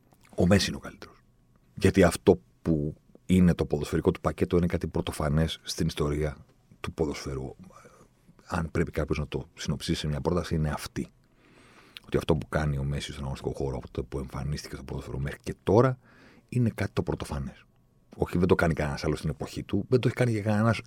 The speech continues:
άλλος που να έχουμε δει ποτέ. Τώρα το κάνανε τίποτα στην εποχή των ασπρόμαυρων, ε, ταινιών, ξέρω εγώ, του, του, του βοβού κινηματογράφου, οκ, πήγε ο Πάσο, ας πούμε, εντάξει, δεν το είδα.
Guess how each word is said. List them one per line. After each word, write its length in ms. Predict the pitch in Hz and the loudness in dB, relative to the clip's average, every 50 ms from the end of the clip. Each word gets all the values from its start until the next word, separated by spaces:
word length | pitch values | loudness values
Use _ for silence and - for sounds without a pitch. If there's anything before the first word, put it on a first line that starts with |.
| - - | -8 -4
άλλος 360 | - 104 110 110 107 107 - | 0 2 2 4 2 2 0
που 120 | - 101 | 0 2
να 80 | 101 104 | 2 2
έχουμε 280 | 104 - - 107 98 90 | 2 2 2 2 4 4
δει 200 | 80 85 95 85 | 4 4 2 0
ποτέ. 360 | - 80 82 - - 71 67 | 0 -2 -2 -2 -2 -4 -2
Τώρα 240 | - 92 98 95 85 | 2 2 4 4 2
το 80 | 85 | 0
κάνανε 360 | - - 92 90 87 85 78 | -2 0 0 2 2 0 0
τίποτα 400 | 73 - - 90 82 80 73 65 - - - - - - - - - - - - - - - - - - - - | -2 -2 -2 -2 -2 -2 -4 -6 -8 -14 -20 -20 -20 -20 -20 -20 -20 -20 -20 -20 -20 -20 -20 -20 -20 -20 -20 -4
στην 160 | - - 92 | 4 6 6
εποχή 260 | 87 - - - - | 8 8 4 2 4
των 180 | - 104 95 90 | 4 6 6 6
ασπρόμαυρων, 720 | 82 - - 98 95 90 85 76 80 78 82 80 80 80 | 4 4 4 8 10 10 10 8 8 4 4 4 4 4
ε, 140 | 78 78 78 | 2 2 0
ταινιών, 520 | 73 - 80 80 78 78 80 90 101 98 85 | 2 2 2 2 4 4 4 4 4 4 4
ξέρω 260 | - - 80 82 95 | 2 -2 -4 -4 0
εγώ, 280 | 113 - 143 131 120 | 4 6 6 6 6
του, 120 | - - 80 | 4 0 -4
του, 160 | 71 - 82 | -4 -4 -4
του 120 | - 87 | -2 0
βοβού 360 | 80 82 85 78 76 82 104 107 | 4 4 6 4 6 8 6 6
κινηματογράφου, 840 | 101 - 90 85 73 71 - 82 92 120 147 151 139 - - 127 | 6 4 0 0 0 0 2 6 8 10 10 10 8 8 8 8
οκ, 180 | 110 101 - - - 69 64 64 67 71 - | 8 8 6 2 -2 -2 -2 -2 -4 -2 0
πήγε 300 | 104 92 87 92 87 80 78 | 2 2 6 6 6 6 4
ο 80 | 76 - | 0 -2
Πάσο, 320 | - 80 71 - - - | 0 0 -2 -2 -4 -8
ας 100 | - - | -14 -12
πούμε, 220 | - 67 60 58 | -12 -12 -10 -8
εντάξει, 320 | 64 67 - - - - - | -6 -6 -6 -6 -6 -2 2
δεν 140 | 87 92 82 | 2 4 4
το 120 | - 87 | 6 6
είδα. 360 | 78 73 71 62 58 - - | 6 4 4 0 -4 -8 -10